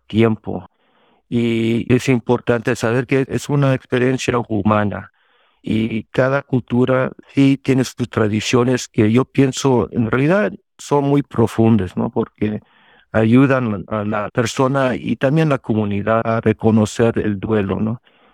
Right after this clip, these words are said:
Y, eh, reconociéndolo, comienza a recuperarse. Y eso es un proceso que toma tiempo. Desgraciadamente, durante el covid, durante la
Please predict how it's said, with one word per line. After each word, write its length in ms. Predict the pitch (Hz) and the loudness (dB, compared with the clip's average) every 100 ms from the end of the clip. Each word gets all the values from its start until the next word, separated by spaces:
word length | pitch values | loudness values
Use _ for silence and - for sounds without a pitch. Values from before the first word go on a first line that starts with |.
| _ | _
Y, 640 | 113 110 107 107 107 104 - | -4 0 0 -2 -4 -6 -6
eh, 220 | 104 104 | -2 0
reconociéndolo, 1000 | 98 107 120 110 104 - 123 127 104 107 95 - | 2 0 0 0 0 2 2 2 -2 -2 -4 -2
comienza 720 | 113 107 110 120 - 113 104 | 0 4 4 2 0 0 0
a 40 | |
recuperarse. 1040 | 107 - 113 101 95 95 95 - - 87 _ _ _ _ _ _ _ _ | 0 -2 -4 -2 2 2 0 -6 -16 -16 _ _ _ _ _ _ _ _
Y 500 | - 107 107 101 104 101 | -8 -6 -4 -4 -2 -2
eso 240 | - 123 | 0 -2
es 120 | 110 | 0
un 180 | 123 113 | 2 2
proceso 500 | 107 107 - 98 - | 2 -2 0 -2 -2
que 220 | 98 101 92 | -2 -4 -4
toma 340 | 107 90 92 | -4 -4 -4
tiempo. 640 | - 98 101 - 92 - _ _ _ _ _ _ | -6 -6 -6 -6 -8 -10 _ _ _ _ _ _
Desgraciadamente, 1040 | 123 - 131 117 147 147 143 139 143 - | -2 0 -2 0 -2 0 0 -2 -2 -2
durante 800 | 117 117 117 123 135 127 139 120 110 | 0 0 2 0 0 0 0 0 0
el 140 | 101 | -4
covid, 520 | - 123 123 117 117 107 _ _ _ _ | 0 2 4 2 -2 -6 _ _ _ _
durante 400 | 117 110 110 123 | 0 2 0 0
la 160 | 104 | -2